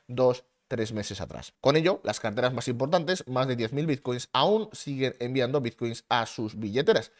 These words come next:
siguen comprando toda esta lateralización. Ahora, ¿quiénes son los que están empezando a perder un poco la paciencia? Pues tendríamos que hablar un poquito, obviamente, de la ballena de mil a diez mil bitcoins,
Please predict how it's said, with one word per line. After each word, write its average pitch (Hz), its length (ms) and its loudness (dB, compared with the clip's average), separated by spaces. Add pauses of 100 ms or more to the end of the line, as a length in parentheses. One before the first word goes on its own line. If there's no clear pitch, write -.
(140)
siguen 160 560 -2 (100)
comprando 110 540 -2
toda 156 420 0 (140)
esta 113 420 -4
lateralización. 101 1200 0
Ahora, 156 240 10
¿quiénes 240 220 2
son 226 100 4
los 214 80 6
que - 80 -6
están 196 160 4
empezando 196 320 2
a 160 60 4
perder 170 240 2
un 175 80 0
poco 208 240 6
la 151 100 6
paciencia? 117 480 0
Pues 113 140 -4
tendríamos 208 320 2
que - 80 0
hablar 170 320 6
un 139 100 -2
poquito, 160 400 -2
obviamente, 131 560 2
de 113 60 6
la 104 100 2
ballena 113 360 -2 (200)
de 117 140 -2
mil 139 300 0
a 85 60 -8
diez 85 160 -6
mil 160 120 -2
bitcoins, 151 400 0